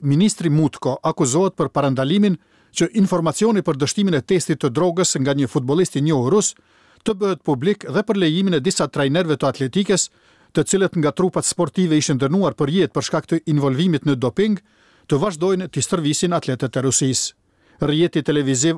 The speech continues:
R D thot se ka dokumente që tregojnë se Vitali Mutko i ka fshehur testet pozitive të drogës dhe videopamjet e trajnerëve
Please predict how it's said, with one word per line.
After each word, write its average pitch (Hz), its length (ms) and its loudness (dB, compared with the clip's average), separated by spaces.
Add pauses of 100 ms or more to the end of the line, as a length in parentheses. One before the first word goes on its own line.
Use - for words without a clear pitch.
R 170 240 0
D 156 160 0
thot - 240 -2
se 156 80 0
ka 165 160 -2
dokumente 143 640 0 (320)
që 170 100 0
tregojnë 151 420 0
se 160 120 0
Vitali 185 380 0
Mutko 143 500 0 (320)
i 185 80 0
ka 190 160 0
fshehur 165 400 0
testet 175 380 -2
pozitive 170 500 0
të 139 80 -2
drogës 180 460 0 (340)
dhe 143 160 0
videopamjet 185 720 0
e 143 80 -2
trajnerëve 175 460 0